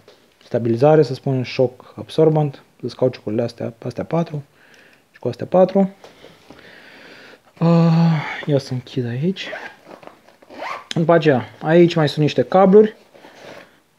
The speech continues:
Uh, este un cablu U S B O T G pe care îl conectezi la cameră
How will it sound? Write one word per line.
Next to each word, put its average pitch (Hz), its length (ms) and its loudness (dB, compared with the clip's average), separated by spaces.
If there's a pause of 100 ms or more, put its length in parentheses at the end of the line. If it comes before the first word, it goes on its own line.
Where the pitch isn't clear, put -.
(160)
Uh, 139 760 0 (1600)
este 175 240 -2
un 175 60 4
cablu 190 340 4
U 190 60 4
S 180 160 2
B 160 120 4 (100)
O 170 160 6
T 170 120 0
G 143 140 2 (1160)
pe - 80 -20
care 160 160 2
îl 156 60 2
conectezi 156 420 2
la 156 120 4
cameră 180 580 4